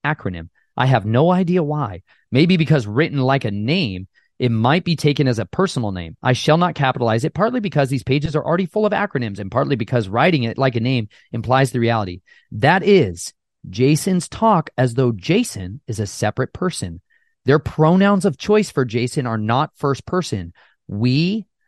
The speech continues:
but third person, they or it. They talk as though Jason were sort of a collective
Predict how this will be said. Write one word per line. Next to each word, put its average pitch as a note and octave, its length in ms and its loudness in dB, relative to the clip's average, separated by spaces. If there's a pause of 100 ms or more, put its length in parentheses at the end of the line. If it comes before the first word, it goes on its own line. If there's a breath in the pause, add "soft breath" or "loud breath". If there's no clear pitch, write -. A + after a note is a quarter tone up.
(300)
but A#2+ 200 0
third F3+ 280 4
person, F#2+ 460 -2
they C3+ 440 2
or B2 320 0
it. - 340 -8 (400)
They C3+ 120 4
talk E3+ 380 2
as E3 120 2
though D3+ 140 4
Jason C3+ 480 -2
were C3+ 140 0
sort C3+ 240 -2
of G#2+ 80 -4
a - 20 -8
collective C3 720 -2